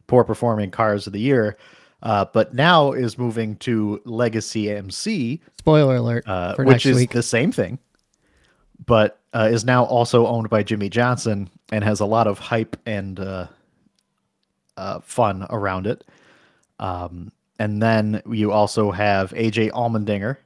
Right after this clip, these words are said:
Speaker 1: uh, who is also moving up from the sixteen car in the Xfinity Series for Kaulig Racing, moving up to the sixteen car for Kaulig Racing in the Cup Series.
Speaker 2: Yep. Which we saw
Speaker 1: Um,
Speaker 2: him in the Cup Series a few times, so it, it's not
Speaker 1: Yeah.
Speaker 2: really anything new.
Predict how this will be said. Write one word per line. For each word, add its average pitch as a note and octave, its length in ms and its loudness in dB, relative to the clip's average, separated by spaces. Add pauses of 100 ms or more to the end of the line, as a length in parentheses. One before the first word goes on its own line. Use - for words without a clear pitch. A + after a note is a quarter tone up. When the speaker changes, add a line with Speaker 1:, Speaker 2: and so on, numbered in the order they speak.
(200)
Speaker 1:
uh, G2 220 -4
who G#2+ 180 -4
is F#2+ 160 -6
also A#2+ 320 -2
moving G2+ 360 -6
up G2+ 200 -4
from G2 480 -4
the G#2 140 -4
sixteen G#2+ 500 -6
car G2+ 280 0
in F#2+ 400 -8
the F#2 440 -6 (440)
Xfinity G#2 420 -4
Series G2 340 -4
for - 140 -10
Kaulig G2 300 0
Racing, B2 440 -4 (140)
moving G#2 340 -4
up G2+ 180 -6
to G#2 140 -6
the G2+ 140 -8
sixteen A2 460 -6
car G2+ 200 -4
for G#2 140 -10
Kaulig G2 300 -4
Racing G2 320 -10
in A2+ 80 -6
the C#3+ 60 0
Cup - 180 -2
Series. G2 320 -12
Speaker 2:
Yep. B2 200 -8 (260)
Which D#3+ 200 0
we F#3 80 2
saw F3+ 240 2
Speaker 1:
Um, D#3+ 80 0
Speaker 2:
him D3+ 60 -4
in D3 80 -4
the C3+ 80 -4
Cup C3 240 -4
Series A#2+ 320 -6
a G#2+ 60 -12
few A#2 200 -10
times, A#2 400 -12
so A#2 360 -6
it, - 280 -10 (240)
it's - 160 -16
not C3+ 140 -4
Speaker 1:
Yeah. - 80 -4
Speaker 2:
really A#2+ 240 -2
anything G#2+ 360 -8
new. A2 260 -12